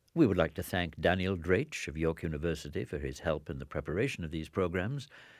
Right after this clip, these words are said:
and also Bill Buxton and the communications departments of Concordia University, the University of Montreal, and the University of Quebec at Montreal. Some of the research for these programs was done at a conference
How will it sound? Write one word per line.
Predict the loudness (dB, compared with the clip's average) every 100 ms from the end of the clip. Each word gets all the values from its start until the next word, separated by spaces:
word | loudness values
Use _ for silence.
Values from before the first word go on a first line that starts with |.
| -20 -20 -4
and | 6
also | 10 10 8 4
Bill | 4 4 4
Buxton | 2 -4 -6 -6 -4 -4 -4
and | -6
the | -6
communications | -4 -2 -2 0 0 0 -2
departments | -2 0 0 0 -2 -4 -8
of | -12
Concordia | -10 -10 0 4 6 4
University, | 2 0 0 -2 -2 -4 -6 -8 _ _ -20 -10
the | -4
University | -2 4 6 6 2
of | 0
Montreal, | 0 -2 0 2 2 0 -6 -14 -20 -18 -8
and | -2
the | 2
University | 4 8 8 6 4 0
of | -2
Quebec | -2 -2 0 -4 -6 -12
at | -8 -6
Montreal. | -6 -6 -6 -6 -8 -18 _ _ _ _ _ _ _ _ _
Some | 4 8 8
of | 8
the |
research | 6 4 4 0 0
for | -2
these | -4 -4
programs | 2 2 4 0 -2 -4
was | -6 -6
done | -4 -2
at | -4
a | -8
conference | -2 -2 -2 -2 -4 -4